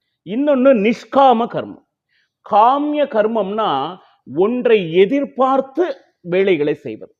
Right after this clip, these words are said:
எனக்கு குழந்தை வேணும்னு புத்திர காமேஷ்டி யாகத்தை தசரத மகாராஜா செய்தார், அவருக்கு ராமச்சந்திரமூர்த்தி கிடைச்சார். உன்னை எதிர்பார்த்து இறைவன்கிட்ட செய்யக்கூடியதெல்லாம் காமிய கர்மம். இதெல்லாம் நாம செஞ்சிட்டு இருக்கிறது எப்படின்னா,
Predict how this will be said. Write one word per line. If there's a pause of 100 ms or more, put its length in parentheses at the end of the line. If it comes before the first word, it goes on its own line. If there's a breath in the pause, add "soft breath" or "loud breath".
(140)
எனக்கு
குழந்தை
வேணும்னு
புத்திர
காமேஷ்டி
யாகத்தை
தசரத
மகாராஜா (200 loud breath)
செய்தார்,
அவருக்கு
ராமச்சந்திரமூர்த்தி
கிடைச்சார். (800)
உன்னை
எதிர்பார்த்து
இறைவன்கிட்ட
செய்யக்கூடியதெல்லாம்
காமிய
கர்மம்.
இதெல்லாம்
நாம
செஞ்சிட்டு
இருக்கிறது
எப்படின்னா,